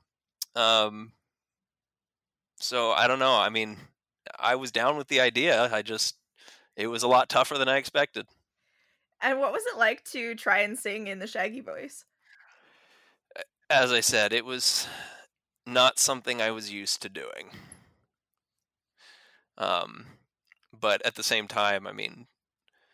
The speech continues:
Speaker 1: since that, I, and I've kinda always liked doing voices, but since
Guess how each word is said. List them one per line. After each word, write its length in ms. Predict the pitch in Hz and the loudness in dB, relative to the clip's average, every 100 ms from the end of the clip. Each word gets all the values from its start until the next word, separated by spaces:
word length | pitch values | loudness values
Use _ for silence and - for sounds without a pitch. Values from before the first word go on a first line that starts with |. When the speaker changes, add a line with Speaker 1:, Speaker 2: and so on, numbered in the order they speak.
| _ _ _ _ | _ _ _ _
Speaker 1:
since 400 | - 147 127 - | 2 2 2 0
that, 460 | 113 113 107 107 - _ _ _ _ _ 101 | 4 6 6 4 2 _ _ _ _ _ 0
I, 220 | 113 - - _ - | 0 0 -6 _ 0
and 140 | 123 | 4
I've 160 | 135 - | 2 0
kinda 260 | - 208 | -6 -4
always 360 | - 104 104 98 | -4 -8 -8 -6
liked 280 | 101 95 - | -6 -6 -8
doing 260 | 92 92 | -18 -18
voices, 500 | 95 95 95 92 90 | -14 -10 -8 -8 -10
but 220 | - 90 - | -14 -8 -2
since 420 | - 110 104 | -2 -2 -4